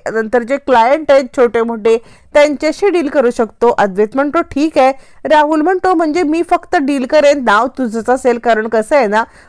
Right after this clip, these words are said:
माझं नाव चांदेकर नाहीये आणि मला नावाचं काही पडलं नाही, मला काम शिकायचं आहे." अद्वैत म्हणतो, "तू म्हणशील तसं." मग अद्वैत आबांसोबत बोलून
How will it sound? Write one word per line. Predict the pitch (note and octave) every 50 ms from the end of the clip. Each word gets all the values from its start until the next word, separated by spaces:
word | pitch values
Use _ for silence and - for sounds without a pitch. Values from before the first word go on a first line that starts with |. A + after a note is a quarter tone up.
| _ _
माझं | A#3 A#3 A#3 G#3+ G#3+ F#3+ C#4+ E4 D4
नाव | B3+ G#3 G#3 A3 B3
चांदेकर | - - G#3 F#3+ F#3+ G3 G#3 A3+ A3+ A#3+ A#3
नाहीये | A3+ A#3+ C#4 D4+ C#4+ B3+ C4
आणि | C4 - - A#3 B3+
मला | C4 C4 C4+ D4
नावाचं | D4+ D4 A#3+ A3 A3+ C4 D4+ - -
काही | E4+ F4+ F4+ F4+
पडलं | D#4 D#4+ D4+ D4+ D4+ D4
नाही, | C4 B3+ B3+
मला | C#4 D4+ E4
काम | E4 - C#4+ C4+ C4+ D4
शिकायचं | - - A3+ - F#3+ F3+ F3 - E3+
आहे." | E3 F3 F#3
अद्वैत | F3+ F#3 F#3+ F3 E3+ G3+ G#3 -
म्हणतो, | B3+ C4 C#4 C4+ E4 E4
"तू | E4 - D4+ C#4+
म्हणशील | B3+ A3+ G3 F#3+ E3 - F3+ E3+ D#3 -
तसं." | F3 F3+ - - - - - - - - _ _
मग | D#4+ F4+ E4+ -
अद्वैत | - - B3 A#3+ G#3 B3 C4 D4 C#4 -
आबांसोबत | - G#3+ G#3+ G3 G#3 G3+ G#3 G#3+ G#3 D4+ D4 A#3+ B3 B3 A#3 G#3+
बोलून | G#3 B3 C4+ C4+ B3+ B3 B3 C4+